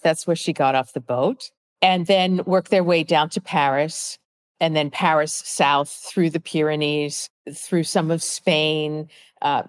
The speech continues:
and then south through Madrid, Jerez. In Jerez, she met sherry magnates who drove them off the side of the road.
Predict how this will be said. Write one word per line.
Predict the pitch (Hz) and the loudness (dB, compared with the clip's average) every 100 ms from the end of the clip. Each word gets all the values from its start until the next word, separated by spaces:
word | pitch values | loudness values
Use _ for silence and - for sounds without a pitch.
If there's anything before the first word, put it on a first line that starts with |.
| - | -2
and | 190 151 | -2 0
then | 147 139 139 139 - - | 0 0 -2 -6 -10 -8
south | - 185 156 | 0 2 2
through | - 170 | 0 -2
Madrid, | 156 143 139 139 143 139 139 - _ - | -2 -4 -2 0 2 2 -2 -8 _ -2
Jerez. | 180 143 139 143 143 135 - - _ - | -2 0 2 2 2 -2 -8 -14 _ -4
In | 185 | 0
Jerez, | 180 190 165 165 170 | 0 2 2 2 2
she | - 175 | -2 -4
met | 151 160 - _ _ | 0 0 -2 _ _
sherry | - - 196 196 202 | -8 0 2 4 2
magnates | 185 175 175 190 196 196 - - _ - | 4 2 2 0 0 -2 -8 -12 _ -2
who | 180 156 143 _ | 0 0 -2 _
drove | 151 151 185 214 | -4 2 2 2
them | 190 156 | 0 2
off | 160 147 | 2 2
the | 156 | -2
side | - 131 131 | -2 0 0
of | 131 | -2
the | 127 | -2
road. | 123 120 117 143 | -2 0 0 -2